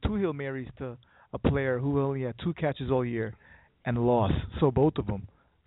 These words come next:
So one to Janis, one to, I mean, Rodgers, I mean, they won that game, but Janis,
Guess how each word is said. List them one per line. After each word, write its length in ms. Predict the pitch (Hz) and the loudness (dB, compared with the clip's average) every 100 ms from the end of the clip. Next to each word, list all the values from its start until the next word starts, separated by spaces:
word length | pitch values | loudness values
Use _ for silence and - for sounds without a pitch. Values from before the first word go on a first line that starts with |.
| - | 0
So 80 | |
one 200 | 139 151 | 2 2
to 100 | 160 | -2
Janis, 360 | 139 139 139 139 - | -2 -2 0 -2 -2
one 140 | 139 | -4
to, 280 | 135 127 123 - - | -4 -6 -6 -14 -8
I 60 | 127 | -4
mean, 240 | 127 120 | -4 -4
Rodgers, 540 | - 127 135 139 127 113 | -2 2 2 2 0 -4
I 40 | |
mean, 200 | 127 127 | -4 -2
they 140 | 123 120 | 0 0
won 220 | 131 135 | 2 2
that 180 | 127 135 | 2 0
game, 220 | 113 110 | -2 -2
but 180 | 110 - | -4 -4
Janis, 400 | - 123 117 | 0 0 0